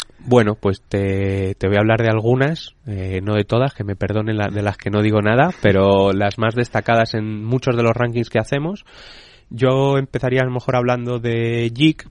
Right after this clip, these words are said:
porque jic sigue siendo una consultora muy potente en la mente de los, de los dircoms.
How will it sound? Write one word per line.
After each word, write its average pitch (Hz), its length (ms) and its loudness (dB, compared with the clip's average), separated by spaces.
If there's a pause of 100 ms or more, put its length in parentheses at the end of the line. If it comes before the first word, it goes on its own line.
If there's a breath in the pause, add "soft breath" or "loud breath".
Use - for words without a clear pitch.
porque 107 260 -6
jic 117 220 -4
sigue 113 180 -2
siendo 113 220 -6
una 110 140 -4
consultora 113 760 -4
muy 113 460 -2
potente 117 560 -2
en 110 100 -2
la 104 100 -2
mente 113 440 -2
de 107 100 -2
los, 101 580 -6
de 104 260 -6
los 101 220 -6
dircoms. 165 580 0